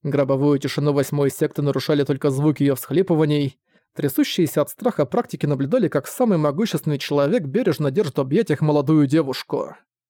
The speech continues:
Манхао скользнул взглядом по толпе. Леденящий свет его глаз, казалось, мог потушить свет солнца и луны. Пока Янь-Эр тихонько рыдала, он опустил глаза на ее щеку.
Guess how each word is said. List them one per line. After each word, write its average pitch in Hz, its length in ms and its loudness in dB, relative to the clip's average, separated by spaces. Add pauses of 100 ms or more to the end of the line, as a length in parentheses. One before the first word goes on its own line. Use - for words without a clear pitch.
(300)
Манхао 143 600 0
скользнул 165 440 0
взглядом 139 360 0
по 135 100 -4
толпе. 156 500 2 (540)
Леденящий 147 560 0
свет 185 260 -2
его 143 200 0
глаз, 156 260 -2
казалось, 151 440 0
мог 202 200 0
потушить 151 420 -2
свет 170 300 -2
солнца 160 400 0
и 151 40 6
луны. 143 520 2 (580)
Пока 139 280 0
Янь-Эр 143 420 0
тихонько 139 440 -2
рыдала, 165 560 2 (220)
он 180 140 2
опустил 175 400 0
глаза 143 300 0
на 143 80 0
ее 131 160 0
щеку. 151 540 0